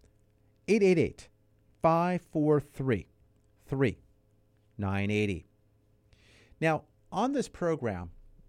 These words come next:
my goal is to help you, educate you, so you understand your options when it comes to purchasing or refinancing. There are many options available.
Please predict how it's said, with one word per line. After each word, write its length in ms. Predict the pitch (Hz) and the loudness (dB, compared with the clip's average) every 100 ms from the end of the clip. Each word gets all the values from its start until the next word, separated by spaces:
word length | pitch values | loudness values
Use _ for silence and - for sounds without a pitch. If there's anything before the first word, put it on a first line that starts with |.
| - _ _ | -20 _ _
my 300 | 131 143 185 | -8 -4 -2
goal 500 | 165 160 156 156 151 - _ | 0 0 2 -2 -8 -16 _
is 200 | 123 117 | -10 -10
to 120 | - 113 - | -10 -12 -8
help 300 | 127 139 - | -8 -8 -6
you, 260 | 131 127 127 _ _ _ - | -4 -4 -10 _ _ _ -6
educate 600 | 131 131 - 135 - 127 | -4 -4 -6 -6 -6 -6
you, 180 | 127 123 _ _ | -6 -8 _ _
so 120 | - | -8
you 160 | 120 113 | -6 -4
understand 580 | 131 127 - 135 120 120 | -4 -6 -8 -6 -4 -4
your 220 | 113 - | -6 -6
options 600 | 110 110 - 95 90 - _ - | -8 -8 -10 -14 -14 -18 _ -10
when 100 | 107 | -8
it 80 | |
comes 180 | - 110 | -8 -10
to 80 | - | -12
purchasing 600 | - 117 - - 113 110 104 | -8 -8 -8 -10 -10 -10 -10
or 140 | 104 | -8
refinancing. 800 | 101 92 98 98 92 92 - 90 - - - - - - - - | -8 -10 -10 -10 -10 -12 -14 -18 -18 -20 -20 -20 -20 -20 -20 -4
There 180 | 139 135 | -2 0
are 120 | 127 | 0
many 360 | 131 139 160 - | -2 -2 -6 -8
options 480 | 117 120 - 127 123 | -8 -8 -8 -10 -8
available. 600 | 117 113 107 101 107 104 | -4 -4 -4 -4 -6 -8